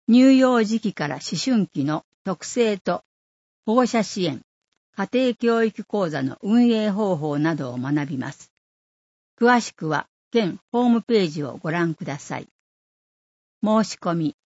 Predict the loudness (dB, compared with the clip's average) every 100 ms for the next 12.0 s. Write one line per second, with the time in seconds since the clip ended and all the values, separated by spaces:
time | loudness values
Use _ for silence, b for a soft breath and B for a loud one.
0 | _ _ -10 -6 -2 0 0 -2 0 0
1 | 0 0 0 -2 -10 -2 2 4 4 2
2 | 0 -4 -6 -8 -8 -10 -14 _ _ _
3 | -4 -2 2 4 4 2 0 -2 -4 -2
4 | -2 -6 -10 -12 _ _ _ -4 -2 -4
5 | _ _ _ _ -6 0 0 0 -2 -2
6 | -4 -6 -10 -10 _ _ _ -8 -2 0
7 | 2 2 0 -2 -4 -6 -6 -6 -8 -8
8 | -8 -12 _ _ _ _ -2 -2 -2 -12
9 | -12 -12 -14 _ _ _ _ -2 4 6
10 | 4 2 0 0 0 0 -2 _ _ _
11 | _ -6 -2 0 0 0 0 -2 -4 -6